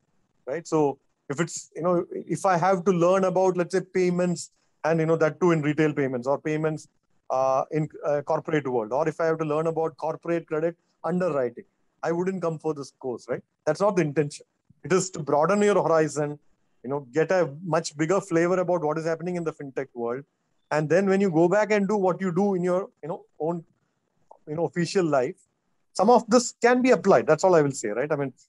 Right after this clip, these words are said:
everything may not be relevant. Some of it can be applied, but vice versa, what you already know in your corporate world, you might be able to apply that in your projects in this course. That's all I will say. And get something out of it, right? To go back and probably reapply in your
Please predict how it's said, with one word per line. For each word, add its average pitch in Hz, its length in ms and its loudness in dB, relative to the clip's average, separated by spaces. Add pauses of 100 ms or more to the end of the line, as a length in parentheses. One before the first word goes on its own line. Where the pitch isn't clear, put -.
everything 185 320 2
may 202 100 2
not 202 160 0
be 190 100 2
relevant. 139 340 0 (420)
Some 143 160 0
of 156 160 2
it 190 100 -4
can 185 160 0
be 190 80 0
applied, 165 440 0 (240)
but 165 140 -2 (120)
vice 156 240 -2
versa, 208 420 -2
what 165 280 -2
you 190 240 -4 (100)
already 175 340 -4
know 175 240 0
in 208 120 -2
your 208 120 -2
corporate 185 400 -4
world, 175 300 -2 (340)
you 175 120 -4
might 220 240 -2
be 240 100 -4
able 220 180 -4
to 220 80 -2
apply 208 340 -2
that 214 200 -4
in 208 80 -6
your 214 100 -4
projects 208 440 -4
in 196 80 -6
this 160 180 -8
course. - 340 -18 (180)
That's 147 140 -2
all 185 140 6
I 160 80 8
will 135 120 2
say. - 160 -14 (600)
And 170 140 2
get 214 160 2
something 202 280 2
out 165 140 4
of 123 160 0
it, 117 140 -12
right? 160 100 -8 (680)
To 185 100 2
go 175 180 4
back 190 220 2
and 190 180 0
probably 180 280 0
reapply 185 440 0
in 180 80 -2
your 160 280 -2